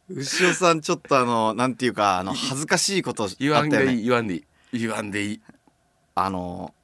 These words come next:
Speaker 1: 俺だったら、あの、半年は持つ。
Speaker 2: 持つってなんなん？
Speaker 1: <laughs> そのミス。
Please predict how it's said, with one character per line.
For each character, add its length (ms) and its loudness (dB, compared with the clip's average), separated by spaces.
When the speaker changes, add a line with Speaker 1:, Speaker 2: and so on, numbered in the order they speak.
Speaker 1:
俺 200 6
だ 80 4
っ 80 -4
た 120 6
ら、 460 6
あ 180 -8
の、 100 -14
半 260 0
年 260 2
は 100 6
持 180 -4
つ。 220 -6
Speaker 2:
持 100 0
つ 300 -2
っ 60 -20
て 160 6
な 120 8
ん 100 -2
な 180 4
ん？ 60 -8
Speaker 1:
<laughs> 280 -16
そ 200 2
の 260 0
ミ 160 2
ス。 240 -4